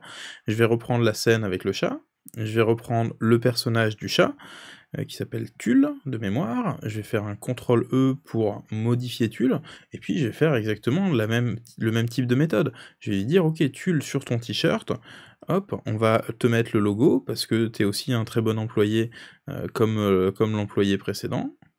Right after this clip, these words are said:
Tac. Je vais placer mon contenu, j'hésite pas à zoomer, à corriger un tout petit peu, peut-être ici, la rotation, parce que c'est cool. Tac, je fais ma mise en place. Et surtout, surtout,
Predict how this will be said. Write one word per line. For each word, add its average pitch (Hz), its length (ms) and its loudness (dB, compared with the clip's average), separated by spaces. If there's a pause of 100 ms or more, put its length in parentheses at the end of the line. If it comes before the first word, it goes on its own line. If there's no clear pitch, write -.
(400)
Tac. - 400 -14 (1900)
Je 117 240 0
vais 117 60 2
placer 117 320 -2
mon 110 140 -2
contenu, 180 640 0
j'hésite 113 320 -2
pas 110 220 2
à 110 60 2
zoomer, 110 460 0 (360)
à 120 120 -6
corriger 110 400 2
un 107 100 0
tout 120 140 -8
petit 120 180 -10
peu, 117 240 4
peut-être 117 300 -4
ici, 113 320 -6
la 110 100 -2
rotation, 104 560 -4
parce 101 180 -10
que - 100 -14
c'est - 160 -12
cool. 185 440 2 (720)
Tac, 143 400 -4 (400)
je - 100 -14
fais - 160 -4
ma 110 140 -2
mise 107 180 -6
en 101 80 -8
place. 170 480 0 (360)
Et 131 60 -4
surtout, - 460 -4
surtout, 233 460 -2